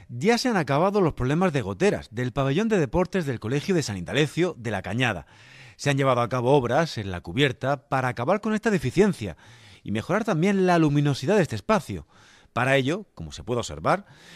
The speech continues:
se ha utilizado este material transparente.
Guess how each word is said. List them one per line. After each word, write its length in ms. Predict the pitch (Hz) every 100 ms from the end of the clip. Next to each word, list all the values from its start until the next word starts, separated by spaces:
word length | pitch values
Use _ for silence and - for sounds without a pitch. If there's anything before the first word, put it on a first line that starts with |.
| -
se 140 | -
ha 20 |
utilizado 500 | 196 196 160 214 233 -
este 260 | 190 - 220
material 400 | 196 170 170 185
transparente. 680 | 185 - 160 110 80 -